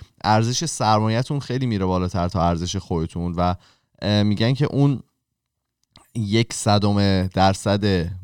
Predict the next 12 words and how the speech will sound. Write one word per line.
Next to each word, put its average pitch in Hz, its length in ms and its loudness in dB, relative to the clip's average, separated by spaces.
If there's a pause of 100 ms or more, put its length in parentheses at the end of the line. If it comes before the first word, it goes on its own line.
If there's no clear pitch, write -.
(120)
بالای 92 420 2
جهان 104 720 0 (440)
تقریباً 107 380 2
هشتاد 120 500 0
درصد 104 760 2
پولشون 104 760 -2
از 87 140 0
سرمایه‌شون 85 680 -2
میاد 71 280 -6
تا 73 100 -8
کار - 220 -6
کردنشون. - 640 -10